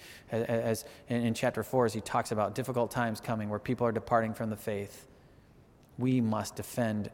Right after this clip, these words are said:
these truths. It should be a top priority. If the truth is the foundation,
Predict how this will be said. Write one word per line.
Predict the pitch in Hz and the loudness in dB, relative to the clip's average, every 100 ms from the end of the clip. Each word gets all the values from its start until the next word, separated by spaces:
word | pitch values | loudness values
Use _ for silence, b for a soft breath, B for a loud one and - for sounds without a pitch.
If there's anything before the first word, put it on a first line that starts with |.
| - | -6
these | 107 101 92 | -2 -2 -4
truths. | - 104 101 | -8 -6 -6
It | 117 | -8
should | - 113 | -8 -2
be | |
a | 107 | -2
top | - 113 - - - | 0 0 0 -6 -4
priority. | 113 107 107 101 104 104 - B B B B B | 0 4 2 2 -2 -6 -16 B B B B B
If | 139 - | -2 -2
the | 123 | 0
truth | 147 131 - - B B - | 4 4 2 -10 B B 2
is | 135 120 - - - | 4 4 2 -6 -6
the | 127 | -2
foundation, | - 120 110 110 - 107 98 | 2 4 4 2 0 -6 -8